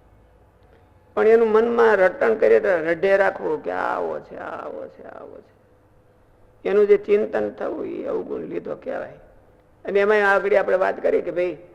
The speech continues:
એક જણાએ આપણું નુકસાન કર્યું છે અને એનો અવગુણ આવે છે. અને એક જણાને તો આપણું નુકસાન કાંઈ નથી કર્યું, તો એનો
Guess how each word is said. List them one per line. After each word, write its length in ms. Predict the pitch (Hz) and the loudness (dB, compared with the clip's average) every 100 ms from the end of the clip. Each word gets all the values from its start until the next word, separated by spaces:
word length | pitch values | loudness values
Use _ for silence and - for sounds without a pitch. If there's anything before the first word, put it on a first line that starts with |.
| - _ _ _ - | -20 _ _ _ 2
એક 220 | 214 226 | 4 4
જણાએ 360 | 208 220 226 233 | 4 4 6 6
આપણું 300 | 220 226 220 | 4 4 6
નુકસાન 460 | 226 226 247 196 | 6 4 2 0
કર્યું 280 | 156 151 135 | -2 -10 -12
છે 120 | - - _ _ _ - - - - - - _ _ _ _ _ _ - - _ - - _ _ _ _ _ _ _ _ _ _ _ - | -16 -20 _ _ _ -20 -20 -20 -20 -20 -20 _ _ _ _ _ _ -20 -20 _ -20 -20 _ _ _ _ _ _ _ _ _ _ _ -6
અને 160 | 180 | 2
એનો 200 | 202 220 208 | 4 4 6
અવગુણ 320 | 185 170 160 | 4 4 -4
આવે 200 | 123 113 | -4 -12
છે. 180 | - - - _ _ _ _ _ _ _ _ _ _ _ _ _ _ - | -14 -20 -20 _ _ _ _ _ _ _ _ _ _ _ _ _ _ -8
અને 120 | 190 190 | 0 2
એક 180 | 214 196 | 2 2
જણાને 360 | 220 220 226 220 | 2 4 4 4
તો 180 | 226 226 220 214 - - - | 4 4 4 2 -2 -16 -10
આપણું 300 | 233 226 190 | -2 0 0
નુકસાન 420 | 196 - 240 233 | -2 -2 -2 0
કાંઈ 200 | 226 233 | 0 2
નથી 280 | 233 233 185 | 0 0 -2
કર્યું, 300 | 139 131 - - _ _ _ _ _ _ _ _ _ _ _ _ | -2 -8 -14 -20 _ _ _ _ _ _ _ _ _ _ _ _
તો 100 | 202 | 0
એનો 220 | 233 220 | 2 4